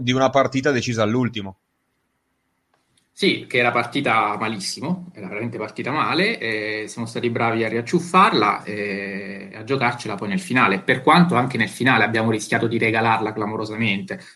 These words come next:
Speaker 2: Quel secondo intercetto di Newton, eh, penso ci ha lasciati un po' tutti attoniti. E poi invece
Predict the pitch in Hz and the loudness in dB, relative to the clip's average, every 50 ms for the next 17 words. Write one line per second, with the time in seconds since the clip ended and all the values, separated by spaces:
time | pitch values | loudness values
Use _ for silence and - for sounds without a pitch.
0 | _ _ _ _ - - - - 107 98 110 110 113 113 113 - 113 113 - - | _ _ _ _ -6 -6 -4 -2 0 0 2 2 2 2 4 2 0 0 0 0
1 | 117 110 110 - 117 98 107 107 113 117 127 123 120 101 98 95 92 95 92 87 | 0 0 0 0 -2 -2 0 2 2 2 4 4 4 4 4 4 4 4 4 2
2 | 85 90 - - - _ _ _ _ _ _ _ _ - 98 101 95 - 117 104 | 0 -2 -4 -6 -14 _ _ _ _ _ _ _ _ -6 -4 -4 -2 -2 -2 0
3 | 101 107 107 107 107 - - 107 95 110 113 113 117 113 113 - 120 117 117 - | 2 2 2 2 2 0 -2 -2 -2 -2 0 0 0 0 0 0 -2 -2 -2 0
4 | - 113 110 110 107 104 104 101 101 101 101 98 98 95 98 98 98 _ _ _ | 0 2 4 4 4 4 2 2 2 2 2 4 4 4 4 2 -2 _ _ _
5 | _ _ _ _ _ - 127 123 - - 127 110 107 98 101 104 98 98 101 98 | _ _ _ _ _ 0 0 2 2 4 6 6 6 6 4 2 0 0 0 0
6 | 95 - - - - - _ _ _ _ _ _ _ _ _ _ - 226 - 185 | -2 -4 -8 -18 -20 -20 _ _ _ _ _ _ _ _ _ _ 0 0 2 4
7 | - 110 139 175 156 123 123 127 117 117 127 135 135 - 123 113 110 110 107 104 | 6 6 8 8 8 6 6 6 8 8 8 6 6 4 4 4 4 4 4 2
8 | 101 104 101 101 98 101 101 98 101 95 95 - - - | 2 0 0 -2 -2 -4 -4 -4 -4 -6 -6 -8 -12 -20